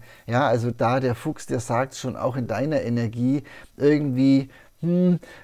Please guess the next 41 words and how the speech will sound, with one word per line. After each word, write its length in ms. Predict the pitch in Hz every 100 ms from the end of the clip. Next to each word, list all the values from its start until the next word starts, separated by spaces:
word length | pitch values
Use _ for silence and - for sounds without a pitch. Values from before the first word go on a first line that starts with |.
| -
hätten 380 | - 151 147 147
die 180 | 139 -
Dinge 260 | 147 151
vielleicht 400 | 120 131 131 120
besser 320 | 131 127 147 117
oder 260 | 123 117
anders 340 | 104 113 117 117
laufen 460 | 90 98 107 117
können. 500 | - 120 123 135 131 - - -
Ähm, 420 | 113 117 113 110
der 140 | 117 113
Fuchs 240 | 151 -
ist 100 | 151
natürlich 320 | 156 147 139
auch 120 | 123 123
ein 200 | 110 104
schlaues 640 | - 110 113 135 147 143
Tier. 420 | - 127 131 127 - - - -
Ähm, 220 | 117 117
falls 360 | 104 143 165 -
das 160 | 151 139
mal 180 | 135
wieder 220 | 123 127 117
was 260 | 117 117
wird 240 | 123 120 -
bei 180 | 107
euch, 320 | 95 107 104 -
dass 200 | 117 113 120
man 120 | 120
die 120 | 101
Dinge 280 | 127 135 -
einfach 300 | 117 117 - - -
anders 460 | 139 151 135 107 - -
anstellt, 720 | - 160 127 - 110 95 - - -
ne? 180 | 117 139
Besser. 520 | 147 127 147 - 80 - _ - - - - - - - -
Dass 120 | 117
man 120 | 117 135
die 100 | -
Themen 460 | 156 175 185 165
anschaut, 540 | 131 151 - 139 139